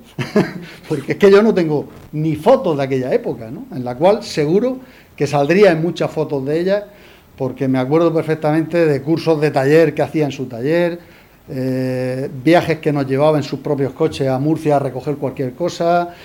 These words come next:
al grupo de corres y danza se recogía unos autobuses, no sé de dónde, y lo llevaba él, conduciéndolo para hacer un viaje o hacer una excursión.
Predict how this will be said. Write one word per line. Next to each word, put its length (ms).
al 160
grupo 240
de 60
corres 320
y 60
danza 260
se 140
recogía 420
unos 160
autobuses, 480
no 140
sé 120
de 100
dónde, 260
y 40
lo 120
llevaba 440
él, 280
conduciéndolo 640
para 240
hacer 240
un 160
viaje 340
o 120
hacer 200
una 180
excursión. 640